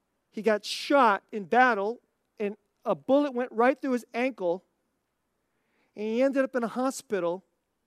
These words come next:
And all the people who served him in the hospital, the closest ones were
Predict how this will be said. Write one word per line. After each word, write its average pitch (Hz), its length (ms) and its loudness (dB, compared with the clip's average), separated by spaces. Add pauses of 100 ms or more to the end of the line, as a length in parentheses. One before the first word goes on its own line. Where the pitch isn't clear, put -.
(640)
And 185 100 -10
all 240 220 0
the 294 120 -8
people 262 460 -4
who 226 100 -8
served 247 380 0
him 240 120 -4
in 220 60 -8
the 208 80 -6
hospital, 202 720 -6 (960)
the - 80 -10
closest 247 500 -2
ones 214 320 -6
were 190 380 -4